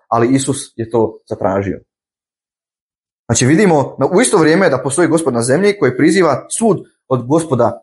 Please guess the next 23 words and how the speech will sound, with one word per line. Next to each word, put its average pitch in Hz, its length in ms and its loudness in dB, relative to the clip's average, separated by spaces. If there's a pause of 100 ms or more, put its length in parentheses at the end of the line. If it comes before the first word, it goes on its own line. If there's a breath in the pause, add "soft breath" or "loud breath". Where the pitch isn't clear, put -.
(140)
sa - 180 -6
neba. 117 220 -2 (720)
Znači, - 160 -6
vidi 170 160 4
se 190 100 0
da 143 80 2
su 139 140 0
različite 147 560 0
osobe. 131 420 -2 (340)
Jedno 202 260 2
božansko 208 440 0
ime, 180 300 0
jedan 208 300 2
je 190 80 2
Gospod. - 400 0 (260)
Kaže, 143 200 -2
Gospod 139 400 -2
je 113 100 0
ovdje 196 240 2
i 185 40 -2
Gospod 190 320 -2
je 156 60 2
ondje. 151 400 -2